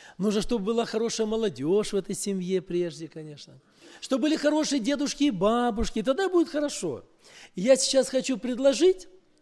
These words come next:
вот сейчас вопрос к детям. Вот м-, мальчики у вас хорошо прям себя ведут. Я смотрю, они у вас прям будут все пресвитера, наверное. Вот девочки там, у них что-то блокнотики, они там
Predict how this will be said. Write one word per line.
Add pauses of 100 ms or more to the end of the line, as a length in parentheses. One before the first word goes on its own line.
(160)
вот
сейчас (220)
вопрос
к
детям. (500)
Вот
м-,
мальчики
у
вас
хорошо
прям
себя
ведут.
Я
смотрю, (340)
они
у
вас (260)
прям
будут
все
пресвитера,
наверное.
Вот
девочки
там,
у
них
что-то
блокнотики,
они
там